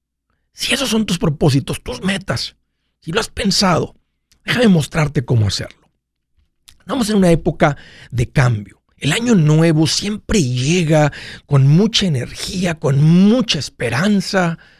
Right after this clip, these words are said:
No importa cómo esté el clima, vemos el sol aunque esté tapado.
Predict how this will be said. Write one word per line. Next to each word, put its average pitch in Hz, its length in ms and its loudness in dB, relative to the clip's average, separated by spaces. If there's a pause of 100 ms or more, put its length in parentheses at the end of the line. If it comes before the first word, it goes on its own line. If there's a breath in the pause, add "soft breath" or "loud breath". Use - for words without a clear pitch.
(300 loud breath)
No 180 100 2
importa 208 540 2
cómo 190 180 0
esté 196 200 0
el 190 180 -2
clima, 190 480 2
vemos 196 420 4
el 131 300 0
sol 190 420 2
aunque 170 240 0
esté - 240 -2
tapado. 190 840 0